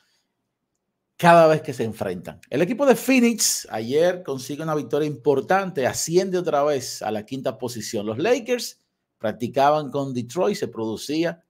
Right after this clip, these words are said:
el debut de Spencer Dinwiddie y tengo palabras muy puntuales sobre ese debut, así que no te vayas. Y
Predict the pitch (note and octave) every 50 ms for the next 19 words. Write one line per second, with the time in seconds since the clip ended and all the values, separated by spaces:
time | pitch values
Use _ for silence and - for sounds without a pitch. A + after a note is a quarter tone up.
0 | _ - C3+ D#3 E3+ E3+ D3+ D3+ C3+ B2+ D3+ D3+ C#3+ - - - _ _ _ _
1 | _ _ _ - - A#2 A2 - - _ - D3 D3 D3+ D3+ - D3+ B2 A#2+ D3+
2 | D3 D#3 F3 F#3 E3+ C#3 C#3 C3+ - _ - C#3 C3+ - - D3+ F3 F3 F3+ F3
3 | - D3+ C#3+ D3+ D#3 D3+ C#3+ D3 C3+ A#2+ B2+ E3+ F#3+ F3+ F3 D#3 C3+ A#2 D#3+ D#3
4 | C#3+ A#2+ G#2+ G#2+ G#2+ - - _ _ _ _ _ _ _ _ _ - - B2 A#2
5 | A#2 A#2+ A#2 B2 C3+ C#3 C#3 - D3+ C#3 C#3 B2+ C3 C3+ B2+ A#2 A#2 - C3 B2
6 | C3 A#2+ C#3+ D3+ - F3 E3 F3+ F3+ E3 C3 A#2+ A#2+ - B2 - - - - _
7 | - - G#3 A#3+ B3+ C4 C4 - _